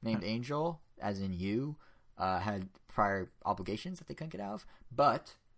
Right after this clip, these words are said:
Speaker 1: going solo, you do lose a little of the excitement. Like, you walk in, so you come in and they have, like, this ru-, like, you're, you're ushered into the soundstage. You're not even let into the room. You're, like, at a wall, and there's a door in the wall that opens and you walk through.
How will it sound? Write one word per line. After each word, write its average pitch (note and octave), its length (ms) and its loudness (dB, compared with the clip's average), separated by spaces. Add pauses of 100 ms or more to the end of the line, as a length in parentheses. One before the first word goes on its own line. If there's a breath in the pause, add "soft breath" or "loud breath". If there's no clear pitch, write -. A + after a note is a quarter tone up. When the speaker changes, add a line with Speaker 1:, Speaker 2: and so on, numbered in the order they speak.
(600)
Speaker 1:
going F3+ 180 2
solo, F#3+ 240 4
you F3 120 6
do G3 220 0
lose F#3 240 4
a E3 60 2
little D#3 180 6
of D3+ 60 2
the C#3 80 2
excitement. A2+ 440 2
Like, A2+ 140 0
you C3 120 2
walk D3+ 260 4
in, D3 80 -4
so E3+ 100 2
you D#3+ 140 2
come G#3 260 2
in D3+ 140 -2
and C3+ 100 -2
they C3 80 4
have, C#3+ 160 6
like, C#3+ 120 2
this B2+ 140 -4
ru-, A2+ 280 4
like, B2+ 180 2
you're, B2 200 2
you're B2 200 2
ushered D#3 280 2
into D3 120 -6
the B2+ 60 -2
soundstage. A2+ 360 -2
You're A#2 120 0
not C#3 160 4
even B2+ 100 -4
let A#2+ 160 0
into A2+ 180 -6
the F#2+ 80 -4
room. F2+ 280 -2
You're, G2+ 100 0
like, G#2+ 140 2 (160)
at A#2 120 6
a G#2+ 60 4
wall, E2+ 540 0 (220 soft breath)
and A#2 100 -2
there's A2+ 100 2
a A2 60 0
door A#2+ 200 8
in B2 60 8
the A2+ 80 2
wall G#2+ 180 6
that F#2 140 0
opens F#2 340 0
and F#2 80 -6
you F2 100 -4
walk F2+ 260 -4
through. G2+ 300 0